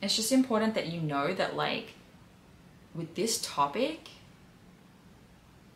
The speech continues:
the medical field doesn't have it down yet. They're not ready, and that's okay. We have compassion for this, right? They're not trained in it. They're not seeing it. We're in a world where it seems like the bigger problem is actually obesity,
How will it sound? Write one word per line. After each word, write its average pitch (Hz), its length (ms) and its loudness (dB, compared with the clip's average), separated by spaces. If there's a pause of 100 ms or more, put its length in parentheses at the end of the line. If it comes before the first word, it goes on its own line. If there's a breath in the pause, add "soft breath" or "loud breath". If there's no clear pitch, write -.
(400)
the 160 80 -6
medical 156 600 -2
field 160 460 -6
doesn't 147 260 -6
have - 480 -2
it 139 140 -6
down 127 400 -8
yet. - 120 -16 (540)
They're 165 120 -6
not 175 320 2
ready, - 420 -6
and 170 100 -8
that's 170 180 -6
okay. 156 440 0 (140)
We 156 80 -12
have 156 120 -10
compassion 156 540 0
for - 120 -12
this, - 440 -8 (520)
right? 147 220 -4
They're 147 80 -4
not 156 200 -2
trained 170 320 -2
in 127 80 -8
it. - 120 -12
They're - 80 -10
not 143 140 -4
seeing 170 380 -2
it. - 100 -10
We're 143 260 -2 (340 loud breath)
in 165 100 -4
a 156 100 0
world 160 420 4
where 151 140 2
it - 80 -2
seems 170 240 -4
like 160 160 -8
the - 60 -8
bigger 165 300 -2
problem 214 440 0
is 170 100 -2
actually 156 400 0
obesity, 156 640 -4